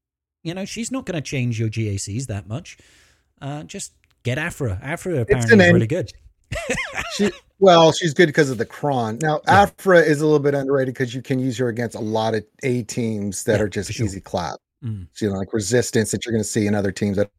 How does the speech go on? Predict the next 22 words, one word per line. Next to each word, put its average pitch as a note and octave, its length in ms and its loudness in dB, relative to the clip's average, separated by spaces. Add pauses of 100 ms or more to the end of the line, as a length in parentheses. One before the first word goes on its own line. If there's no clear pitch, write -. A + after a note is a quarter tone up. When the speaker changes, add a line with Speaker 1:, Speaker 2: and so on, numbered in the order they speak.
Speaker 2:
are F#2+ 100 -2
on G2+ 220 -2
there. F#2+ 160 -2
That's F#2 160 -4
like, G2+ 180 0 (600)
I A#2 120 -2
just, F#2 220 -6
I'll F#2 120 0
just F#2+ 260 -4
use B2 140 4
Aphra C3+ 280 4
here A3 200 6
'cause A2 220 2
I'm G#2+ 160 2
going A2+ 280 0
to A2+ 200 -4
eat B2 160 -4
your B2+ 100 0
face D3+ 260 2 (840)
alive, F2+ 460 -4
you A2 120 0
know? G#2 340 -2